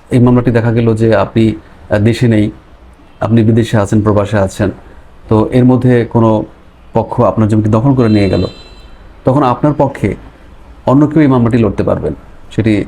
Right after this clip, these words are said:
আপনি যাকে নিযুক্ত করবেন, আপনার উকিল হতে পারে, আপনার ওয়াইফ হতে পারে, আপনার ভাই হতে পারে, আপনার বাবা বা যে কেউ আপনি যাকে নি-, নিয়োগ করবেন সেটি করতে। আচ্ছা,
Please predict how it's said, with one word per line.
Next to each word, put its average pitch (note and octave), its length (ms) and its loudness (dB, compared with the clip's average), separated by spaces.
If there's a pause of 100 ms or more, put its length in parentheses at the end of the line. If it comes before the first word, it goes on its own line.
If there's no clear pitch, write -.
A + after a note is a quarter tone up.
(160)
আপনি - 240 0
যাকে A2 200 0
নিযুক্ত A2+ 300 0
করবেন, G2 360 -2 (300)
আপনার A#2+ 220 0
উকিল C3 280 0
হতে A2+ 200 0
পারে, F#2 200 -2 (480)
আপনার A2 200 2
ওয়াইফ A#2+ 420 0
হতে A2 100 -2
পারে, G#2 200 0
আপনার G#2+ 200 0
ভাই G#2+ 260 0
হতে G#2 180 -4
পারে, - 200 -4 (600)
আপনার G#2 240 0
বাবা G2+ 320 0
বা A2+ 140 0
যে C3 160 2
কেউ D#3 200 0
আপনি A2+ 340 0
যাকে G#2+ 200 0
নি-, B2 220 2
নিয়োগ B2+ 240 2
করবেন A2 260 -2 (420)
সেটি C3 200 -2
করতে। - 300 -4
আচ্ছা, - 240 -8